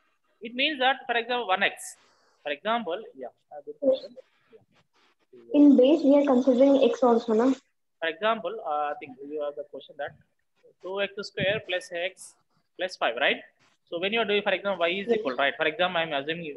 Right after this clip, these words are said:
Speaker 1: instead of u, I am putting y. Okay. So here two into two X, two minus one, right? Two minus one.
Speaker 2: Yes.
Speaker 1: So here x means there is a one x.
Speaker 2: Yes.
Speaker 1: For example, earlier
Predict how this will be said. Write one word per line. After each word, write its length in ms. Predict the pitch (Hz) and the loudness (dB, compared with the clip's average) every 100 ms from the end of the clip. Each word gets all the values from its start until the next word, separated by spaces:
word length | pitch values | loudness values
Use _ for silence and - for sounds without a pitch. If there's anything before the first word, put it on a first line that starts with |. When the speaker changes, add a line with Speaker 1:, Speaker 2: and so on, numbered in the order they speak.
| 147 | -12
Speaker 1:
instead 180 | 151 156 | -6 -6
of 80 | |
u, 140 | 139 180 165 | -4 -8 -6
I 80 | 147 | -6
am 120 | 143 139 | -6 -10
putting 180 | 151 139 | -12 -4
y. 300 | 120 175 247 _ _ 147 | -2 -2 -6 _ _ -14
Okay. 180 | 156 139 - _ _ _ - | -8 -8 -8 _ _ _ -6
So 100 | 202 | -4
here 440 | 202 208 202 247 247 | 0 4 4 4 0
two 160 | 233 262 | 0 0
into 380 | 262 220 233 233 240 | 0 0 2 2 0
two 200 | 208 202 | -2 2
X, 380 | 226 262 - - _ _ | 2 0 -6 -14 _ _
two 100 | 196 202 | -6 -2
minus 240 | 190 190 156 | -2 -2 -2
one, 120 | 127 107 - 139 | -4 -4 -8 -2
right? 200 | 185 247 - _ _ _ _ _ _ - | -2 -2 -12 _ _ _ _ _ _ -12
Two 120 | 160 147 | -6 -4
minus 260 | 139 131 127 | -4 -4 -6
one. 180 | 208 277 _ _ 254 | -6 -10 _ _ 2
Speaker 2:
Yes. 500 | 214 - - - - - - _ _ _ | 2 -2 -10 -14 -20 -20 -20 _ _ _
Speaker 1:
So 160 | 240 | -2
here 320 | 247 277 233 311 - - - - 202 | 2 6 4 2 -6 -14 -14 -6 -6
x 140 | - | -4
means 320 | 285 320 320 - | -2 -2 -4 -6
there 200 | 208 240 | 0 2
is 40 | 269 | 2
a 20 | 208 | 2
one 80 | 208 | 2
x. 260 | 233 - - - _ _ _ _ _ _ _ _ _ - - _ _ _ _ _ _ - | 2 -2 -8 -10 _ _ _ _ _ _ _ _ _ -20 -20 _ _ _ _ _ _ 2
Speaker 2:
Yes. 500 | 254 233 247 - - | 4 4 2 -6 -6
Speaker 1:
For 60 | 214 | -4
example, 320 | 196 269 294 214 | 0 2 2 2
earlier 260 | 233 254 | 4 2